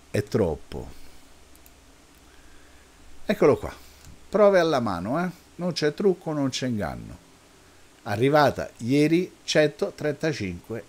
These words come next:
euro. Quindi questo è quello che uno può tirare fuori da una pietra giapponese da centotrentacinque euro.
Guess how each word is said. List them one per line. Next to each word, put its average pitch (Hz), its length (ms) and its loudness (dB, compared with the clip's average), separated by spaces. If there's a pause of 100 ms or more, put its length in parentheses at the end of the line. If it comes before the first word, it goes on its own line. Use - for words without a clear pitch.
(140)
euro. 69 420 -8 (880)
Quindi 120 640 4 (1200)
questo 123 680 6 (100)
è 139 180 6 (140)
quello 113 640 6
che 110 120 2
uno 95 500 0 (500)
può 139 180 2
tirare 120 480 2
fuori 90 540 -2 (440)
da 131 200 4
una 127 240 4
pietra 104 460 2
giapponese 98 840 -4
da 104 120 -2
centotrentacinque 90 1300 -6
euro. 82 380 -10